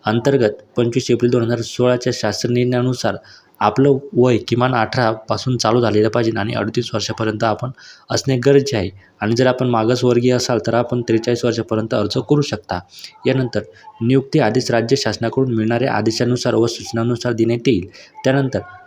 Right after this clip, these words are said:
अर्ज दिलेल्या प्रत्येक मुदतीची माहिती अचूक भरावी. मित्रांनो, तुम्ही अर्ज करत असताना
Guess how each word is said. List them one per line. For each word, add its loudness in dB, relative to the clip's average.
अर्ज 0
दिलेल्या 4
प्रत्येक 0
मुदतीची 0
माहिती 0
अचूक -2
भरावी. -2
मित्रांनो, 0
तुम्ही 2
अर्ज 0
करत 0
असताना 0